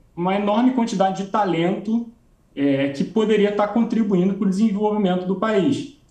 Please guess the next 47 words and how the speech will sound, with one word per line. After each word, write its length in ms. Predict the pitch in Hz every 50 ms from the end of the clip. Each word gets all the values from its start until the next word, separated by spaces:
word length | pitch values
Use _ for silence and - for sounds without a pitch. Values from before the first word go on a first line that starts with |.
| _ _
Então, 140 | - 160 165
quando 140 | 185 190 190
a 60 | 180
gente 240 | 185 202 190 - 190
olha 200 | 180 175 170 165
que 80 | 170
nessas 260 | 165 170 170 170 170 170
crianças 420 | - - 160 160 165 160 165 151
nascidas 460 | 156 156 147 143 - - 143 139 139
no, 260 | 139 139 139 131 127
no, 160 | 135 139 139 139
no 160 | 151 143 135
vinte 220 | 156 190 226 - -
por 160 | - 170 170
cento 300 | - 170 165 156 151 160
mais 240 | 156 151 147 139 -
pobre, 680 | - - 156 156 147 139 131 123 123 117 120 - - _ _ _ _ _ _ -
que 60 | 143
a 60 | 139
gente 280 | 135 151 156 165 - -
tem 160 | - 147 147
só 540 | 147 - - 160 160 180 185 180 170 147 135 131 127 123
dois 220 | 139 165 190 180
por 180 | - - 175 -
cento 300 | - - 156 151 143 147
que 80 | 151
consegue 400 | 139 143 139 139 - 151 143 139
chegar 300 | - - 143 123 131 135
na 80 | 135 131
parte 340 | - - 139 139 - - 127
de 80 | 127
cima 340 | 135 - - - 175 180 175
da 120 | 156 151 147
distribuição, 880 | 139 - - 143 135 135 131 127 - - 151 165 190 - - - - - _ _ _
imagina 360 | - 165 165 160 180 214 214
quanta 280 | - - 202 220 220 233
criança 720 | 220 - - - - - 170 170 165 170 175 170 - 160 151
talentosa, 840 | 160 165 170 170 160 139 - 156 156 160 165 165 160 151 160 156 156 151 147 143
inteligente, 1000 | 147 147 147 156 160 - - 160 151 151 135 131 151 165 165 165 147 - 160 143
com 180 | - 151 151
vontade 460 | 143 160 151 139 143 147 147 147 143 143
de 60 | -
trabalhar, 520 | - 156 139 139 135 135 147 160 160 160
com 80 | 151 139
vontade 420 | 143 147 135 143 147 143 139 143
de 80 | 151 -
fazer, 680 | - 170 160 147 131 117 131 131 135 156 196 175 -